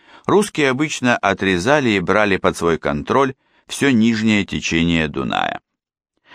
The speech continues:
Мимо полка, занявшего линию по Троянову валу, русские войска, стоявшие ранее под Шумлой и Силистрией, возвращались на зиму в Молдавию и Валахию,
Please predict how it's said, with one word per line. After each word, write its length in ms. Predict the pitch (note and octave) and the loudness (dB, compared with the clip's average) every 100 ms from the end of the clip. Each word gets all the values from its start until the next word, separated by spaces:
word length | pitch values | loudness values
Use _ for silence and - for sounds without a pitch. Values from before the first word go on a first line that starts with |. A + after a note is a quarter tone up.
| - | -6
Мимо 380 | - G#2 G2+ F#2+ | 2 4 4 2
полка, 680 | - F2+ F2+ - D#2 D2 - _ _ - | 0 0 0 0 0 0 -2 _ _ -6
занявшего 640 | F2+ G2 F#2 E2+ - F2 | 0 2 2 0 0 2
линию 440 | F2 F2+ F2 E2+ D#2+ | 2 2 2 0 0
по 200 | E2+ D#2+ | 0 0
Троянову 720 | D#2 E2 E2 D#2+ D2+ D2 D2 | 0 2 2 2 -2 -2 -4
валу, 480 | D#2 - G1+ G1+ - _ _ - | 0 0 2 0 -4 _ _ -2
русские 500 | B2+ F#3+ - E3 C3+ | 0 0 -2 0 2
войска, 540 | A2 G2 - A#2+ B2 | 0 0 -2 0 0
стоявшие 720 | - F2+ E2+ E2 E2 E2 E2 | 0 0 2 0 -2 0 2
ранее 420 | D#2+ E2+ E2 D#2 D2 | 2 2 0 -2 -2
под 240 | A1 - | -4 -4
Шумлой 540 | - F2+ F2 E2+ E2 | -4 0 2 2 0
и 240 | - E2 E2 | -2 -4 -6
Силистрией, 800 | - D2+ A2 A#2+ - F2 E2+ - _ _ _ _ | -4 -2 -2 -4 -4 -2 -2 -4 _ _ _ _
возвращались 840 | A#2 B2 C3 B2+ - E3 D3+ C3 | 0 0 0 0 0 0 -2 -4
на 200 | G2 A2+ | -2 0
зиму 320 | A#2 A2 G#2+ F2+ | 2 2 2 2
в 40 | |
Молдавию 760 | F2 D#2 D2+ G#2+ A#2+ A#2 A#2 A2+ | 2 0 2 0 2 2 0 0
и 160 | A2 | 0
Валахию, 840 | A2 A#2 G2+ B1 - - G#1 G1+ | 2 2 2 0 -2 -6 -8 -8